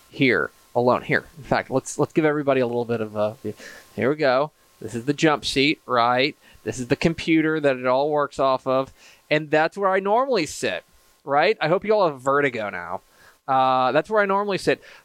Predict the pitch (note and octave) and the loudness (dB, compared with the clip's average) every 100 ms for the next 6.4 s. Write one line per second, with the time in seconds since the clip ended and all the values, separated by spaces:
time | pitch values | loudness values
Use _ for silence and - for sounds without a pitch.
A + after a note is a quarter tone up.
0 | - G3 G#3+ G#3+ C4+ C#4+ - G3+ G3 F3+ | -2 2 2 2 2 2 0 0 0 -2
1 | E3+ - B3 - G#3+ G3 F3 D3+ D#3+ F#3 | -4 0 -2 0 0 0 -2 -2 0 0
2 | D3+ B2+ - B2+ A2 B2+ B2+ A#2+ G2 - | -2 -4 -6 -8 -8 -8 -8 -4 -4 -6
3 | - G2+ G#2 G2 F2 - - F2 - F#2+ | -8 -2 0 -2 -4 -8 -2 -2 0 0
4 | G2 E2+ - - - - - - _ C#3 | 0 -2 -8 -20 -20 -20 -20 -20 _ 2
5 | A#2+ - - - - - - D3+ D3+ D3 | 2 0 -10 -20 -20 -12 -2 0 2 2
6 | D3 C#3 C#3+ | 0 -4 -8